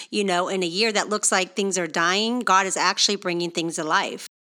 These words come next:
In Isaiah, God tells us, "Forget the former things and do not dwell on the past. See, I'm doing a new thing. Don't you perceive it? It springs up, and I'm making a way in the wilderness."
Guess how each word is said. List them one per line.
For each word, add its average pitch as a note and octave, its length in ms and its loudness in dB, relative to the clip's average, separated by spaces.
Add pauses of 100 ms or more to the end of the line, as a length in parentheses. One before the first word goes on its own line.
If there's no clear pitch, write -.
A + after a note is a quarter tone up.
(360)
In G#3 140 0
Isaiah, A3+ 400 2
God F#3+ 300 2
tells F#3+ 260 2
us, F#3 180 4
"Forget C4 500 -2
the C#4 100 -2
former A#3 460 0
things E3 500 -2
and F3+ 280 -4
do A3+ 200 2
not B3+ 240 2
dwell A3 380 4
on F#3+ 180 0
the F3 80 0
past. - 680 4 (320)
See, C#4+ 400 6
I'm G#3+ 220 4
doing B3+ 320 2
a G3 60 2
new C4+ 300 2
thing. D3+ 520 -2 (440)
Don't A#3+ 220 2
you C#4 100 2
perceive A3 520 2
it? F4 180 2 (420)
It A#3 120 4
springs C4+ 500 4
up, C#4 300 4 (260)
and G3+ 100 0
I'm G3+ 140 2
making A#3+ 320 2
a A3+ 80 4
way G3+ 240 2
in E3 160 -2
the F3+ 100 -2
wilderness." E3+ 800 -2